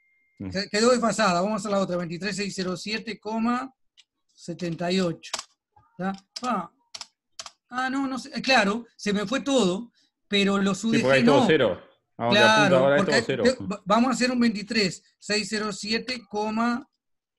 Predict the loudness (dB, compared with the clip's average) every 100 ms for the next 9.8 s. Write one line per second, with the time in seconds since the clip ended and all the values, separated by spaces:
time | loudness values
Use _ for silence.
0 | _ -6 -4 -4 -14 -20 _ -10 -10 -10
1 | _ _ _ _ _ _ _ -2 2 4
2 | 2 0 -4 -8 _ _ _ _ -4 0
3 | 0 0 2 0 -2 -8 -12 -18 -20 _
4 | _ -20 -20 -6 -4 -2 -2 0 0 2
5 | 0 -2 -4 -10 -4 -2 -2 -2 -2 -2
6 | -2 -2 -2 -2 -4 -4 -4 -4 -4 -4
7 | -4 0 2 0 0 -4 2 2 4 0
8 | -4 -12 -12 -12 -16 -14 -12 -14 -6 -4
9 | -4 -6 -8 -8 -2 0 0 0